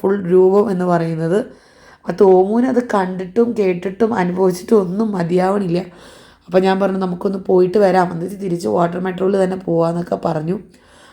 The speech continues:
അങ്ങനെ ദേ ഇതാണ് കേട്ടോ പള്ളി, ഒരു ചാപ്പൽ പോലെയാണ്. എന്താ ഏതാന്നൊക്കെ ഉള്ളത് മമ്മി ക്ലിയർ ആയിട്ട് പറയും. ഇത് നമ്മുടെ വാട്ടർ മെട്രോ സ്റ്റേഷനിലുള്ള ഫ്ലാഗ് ഹോസ്റ്റിംഗ് ആണ്, നല്ല അടിപൊളി. ശരിക്കും കാറ്റടിച്ച് ഇതിങ്ങനെ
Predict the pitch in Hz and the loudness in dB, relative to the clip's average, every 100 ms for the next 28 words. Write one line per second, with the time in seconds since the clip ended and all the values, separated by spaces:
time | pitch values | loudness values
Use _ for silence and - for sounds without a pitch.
0 | - 233 247 220 214 202 208 180 175 175 | 0 4 6 6 4 6 4 4 0 -2
1 | 175 - 196 185 185 180 - 220 196 190 | -4 -6 -2 0 2 -2 -2 0 0 0
2 | 214 208 190 190 185 165 165 - 170 170 | 0 0 2 2 2 0 -2 -4 -4 -2
3 | 175 185 175 170 175 170 170 180 170 196 | 2 2 4 4 2 0 -2 -2 0 -2
4 | 247 - - _ _ - 233 220 208 185 | -4 -12 -20 _ _ 0 0 0 2 2
5 | 180 175 175 175 165 175 202 196 208 202 | 4 0 0 0 2 0 0 -2 0 2
6 | 196 180 180 190 190 185 - 185 208 196 | 4 4 0 -8 -6 -8 -8 -6 -4 -4
7 | 180 - 175 165 170 170 175 160 156 156 | -4 0 2 2 -2 -4 -6 -6 -8 -8
8 | 160 165 196 185 165 - - - 240 240 | -6 -2 0 0 -2 -8 -20 2 4 4
9 | 294 262 240 202 208 247 240 - 226 208 | 2 0 4 4 4 2 2 0 -4 -4
10 | 208 | -8